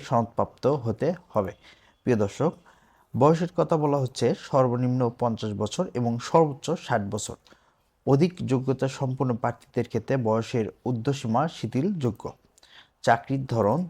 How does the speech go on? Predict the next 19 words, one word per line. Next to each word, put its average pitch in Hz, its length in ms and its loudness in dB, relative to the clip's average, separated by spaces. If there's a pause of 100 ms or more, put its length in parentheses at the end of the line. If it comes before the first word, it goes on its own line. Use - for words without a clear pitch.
(140)
দুই 143 260 4 (300)
বছরের 120 440 0 (120)
চুক্তিভিত্তিক, 120 800 -4 (380)
বেতন 117 320 0 (220)
আলোচনা 110 420 4
সাপেক্ষে। 110 540 -6 (500)
আবেদনের 175 500 0
নিয়ম, 123 360 0 (560)
আগ্রহী 160 400 0
প্রার্থীদের 127 840 -2 (460)
আবেদনপত্রের 139 840 0
সঙ্গে 101 220 -6 (100)
শিক্ষাগত 135 460 -4 (160)
যোগ্যতার 113 480 -4
সনদ, 104 320 -2 (480)
অভিজ্ঞতার 127 480 0
সনদ, 123 360 -2 (100)
বার 110 320 4
কাউন্সিলের 120 580 -2